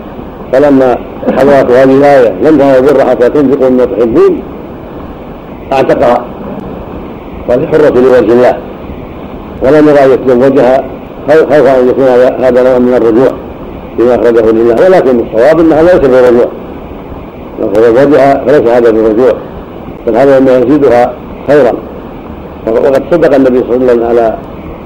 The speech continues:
صفية فاعتقها وتزوجها عليه الصلاة والسلام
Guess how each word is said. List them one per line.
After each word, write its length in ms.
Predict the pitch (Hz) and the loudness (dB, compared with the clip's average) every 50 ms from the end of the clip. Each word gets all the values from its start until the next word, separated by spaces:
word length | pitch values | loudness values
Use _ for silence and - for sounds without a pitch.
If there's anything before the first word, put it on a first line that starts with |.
| - - - - - - - | -18 -18 -18 -18 -14 -6 -4
صفية 320 | - 107 135 156 151 139 | 0 0 2 2 4 2
فاعتقها 680 | 113 101 104 113 107 - - 151 143 147 123 139 156 - - - - - - - - - | 2 2 2 0 2 2 0 0 0 2 0 0 0 -2 -4 -10 -14 -16 -16 -10 -4 -2
وتزوجها 520 | 160 - - 196 185 180 135 113 95 85 - - - - - - - - - - - - - - - | -2 0 2 4 4 4 2 2 0 -2 -6 -10 -14 -16 -16 -16 -16 -16 -16 -16 -16 -16 -12 -8 -4
عليه 180 | 113 113 101 | -2 -2 0
الصلاة 240 | 110 117 107 107 107 | 0 0 0 0 0
والسلام 320 | 104 - 113 117 101 90 | -2 -2 -4 -6 -6 -6